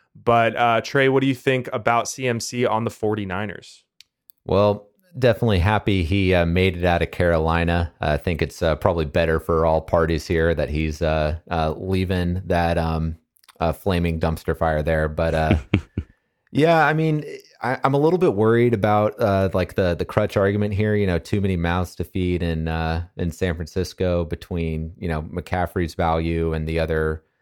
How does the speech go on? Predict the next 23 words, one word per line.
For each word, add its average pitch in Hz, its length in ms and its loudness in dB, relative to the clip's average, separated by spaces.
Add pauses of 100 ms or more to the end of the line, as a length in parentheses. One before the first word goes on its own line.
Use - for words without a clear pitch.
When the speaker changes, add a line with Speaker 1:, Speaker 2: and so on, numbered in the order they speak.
(400)
Speaker 2:
uh, 80 240 0
fantasy 95 520 -2
relevant 87 520 0
guys 85 480 0
in 82 140 -6
that 80 240 -4
offense. 85 640 -4
And - 80 -10
of 78 100 -10
course, 85 400 -4
you 92 80 -4
know, 82 60 -2
I 87 80 -2
don't 95 100 0
really 85 180 -2
believe 82 520 -4
in 87 80 -2
Jimmy 92 260 -2
G 95 380 -4
being 90 240 -4
able 82 240 -4
to, 85 380 -4
uh, 82 240 -2